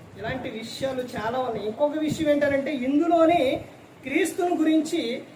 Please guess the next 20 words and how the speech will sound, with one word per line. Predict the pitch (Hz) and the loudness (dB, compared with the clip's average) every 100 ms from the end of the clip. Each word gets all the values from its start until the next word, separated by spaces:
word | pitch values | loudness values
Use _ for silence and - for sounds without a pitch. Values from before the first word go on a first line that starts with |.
| - | -20
ఇంకా | - 269 262 247 226 | -12 -6 -4 -4 -4
ఆయన, | 233 285 302 233 254 - - - - - | 0 2 2 2 -2 -6 -14 -20 -20 -6
ఆ, | 226 233 | -2 -2
పునరుద్ధానం | 226 269 320 349 277 339 339 294 | -2 2 4 4 4 6 6 4
గురించి, | 294 294 311 320 - - - | 2 0 -2 -6 -8 -20 -18
చనిపోయిన | - 277 339 349 349 | -6 -4 0 4 6
వారి | 330 247 294 330 | 6 4 2 2
గురించి | 311 311 294 294 294 - - - 214 | 2 2 0 -2 -4 -6 -10 -14 -6
అన్ని | 302 415 440 | -2 2 4
విషయాలు | 415 370 - 339 320 | 6 4 0 0 2
కూడా | 285 294 | 2 0
చాలా | 285 - 269 285 240 - - - - | 0 -4 -6 -6 -8 -10 -10 -10 -8
స్పష్టంగా | 254 247 - 277 269 | -8 -8 -6 -4 -4
కనపడతాయి | 254 233 214 196 196 170 | -4 -6 -6 -8 -10 -14
అన్నమాట. | 165 160 - - - - - - - | -14 -16 -18 -20 -18 -18 -16 -14 -12
ఈ | 240 | -10
విషయం | - - - - | -8 -8 -8 -8
ఏ | 208 | -6
దేంట్లో? | 226 247 262 294 | -4 -4 -2 0
యోహాను | 302 320 320 - - - 190 214 233 262 330 | 0 -2 -6 -16 -20 -14 -10 -8 -4 0 0